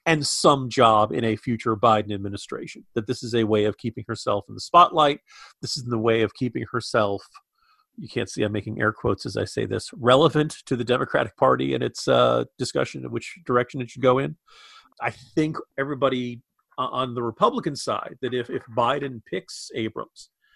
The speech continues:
then they, they, they'd lick their chops and they would say, "Ah, you know, this is, okay, fine, woo." You know, we thought he was gonna go with somebody who could, you know, uh, uh, avoid some of the,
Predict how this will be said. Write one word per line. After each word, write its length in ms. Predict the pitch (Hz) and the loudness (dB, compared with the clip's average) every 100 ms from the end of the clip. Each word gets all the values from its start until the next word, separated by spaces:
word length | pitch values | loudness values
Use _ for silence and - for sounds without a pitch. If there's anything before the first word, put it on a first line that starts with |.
| _ _ | _ _
then 380 | 123 143 139 131 | -2 2 2 2
they, 100 | 123 | -2
they, 200 | 123 120 117 | -2 -4 -2
they'd 180 | 127 113 | -4 -2
lick 200 | 151 - | -6 -4
their 100 | 120 | -8
chops 500 | - 107 - - - | -4 -6 -6 -12 -20
and 120 | - 107 | -16 -12
they 80 | |
would 140 | 107 107 | -12 -8
say, 180 | 113 - | -8 -4
"Ah, 240 | 135 - - | -4 -4 -8
you 80 | 120 | -10
know, 120 | 117 | -8
this 160 | 113 - | -8 -12
is, 120 | 110 | -10
okay, 200 | - 127 | -8 -6
fine, 300 | 107 143 127 | -2 0 0
woo." 220 | 180 320 - _ _ _ - _ - | 6 6 4 _ _ _ -20 _ -8
You 100 | 127 | -4
know, 80 | |
we 80 | 113 | -2
thought 160 | - 180 | 0 0
he 40 | |
was 100 | 143 | -2
gonna 120 | 151 | -2
go 140 | 139 135 | -2 -2
with 100 | 135 | 0
somebody 400 | 147 127 127 117 | -2 -2 -4 -4
who 120 | 120 | -6
could, 260 | - 110 117 | -6 -8 -8
you 80 | |
know, 240 | 104 98 - | -10 -10 -12
uh, 520 | 50 53 - _ 113 | -14 -14 -16 _ -18
uh, 100 | - | -14
avoid 480 | 120 107 127 131 120 | -10 -2 2 2 0
some 220 | - 127 | -4 -4
of 80 | 117 | -2
the, 360 | 110 107 107 | 0 0 0